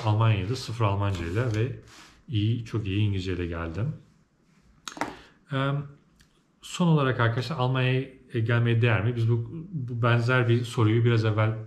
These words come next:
konuştuk zaten. Tekrar, e, etmeyeceğim ama, e, sizin karakterinize bağlı. E, çok mutlu da olabilirsiniz, çok mutsuz da olabilirsiniz. E, ama, e, ben, benim size tavsiyem Fransızların bir atasözünde olduğu gibi,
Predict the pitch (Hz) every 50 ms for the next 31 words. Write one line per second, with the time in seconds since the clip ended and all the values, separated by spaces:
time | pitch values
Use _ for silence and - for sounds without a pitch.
0 | - - - 120 113 113 - - 113 - - - 95 90 82 - 127 131 151 160
1 | - - - - - - _ _ _ _ - 127 113 117 113 107 104 107 113 113
2 | - - 139 113 110 113 113 113 - 135 117 120 - 101 90 87 107 135 143 131
3 | 113 110 110 139 113 - - - - _ _ _ _ _ - 143 120 113 117 117
4 | 120 113 - 120 113 110 113 - 131 117 117 117 113 117 113 98 95 90 87 85
5 | 90 113 147 165 - - - _ _ - - _ _ _ - 107 98 95 98 98
6 | 101 - - - - _ _ - - 127 113 127 117 117 - 120 113 104 98 87
7 | 87 90 87 - 131 120 - - 113 110 110 107 - - 113 104 98 95 87 87
8 | 85 85 87 85 - - - 107 113 135 165 160 160 - - - - - - -
9 | - _ _ _ - - - 110 101 98 98 95 95 98 113 - - - - -
10 | - 135 117 104 104 120 147 165 - - - - - 107 98 98 98 98 98 98
11 | 98 98 104 113 - - - - - 104 95 101 110 113 117 120 131 127 110 110
12 | 113 127 120 - - 113 - - 104 98 98 - 120 123 117 - - 120 117 110
13 | 110 101 104 104 107 107 101 98 95 - 110 98 - 101 104 98 95 92 90 92
14 | 107 107 101 92 82 87 95 120 160 165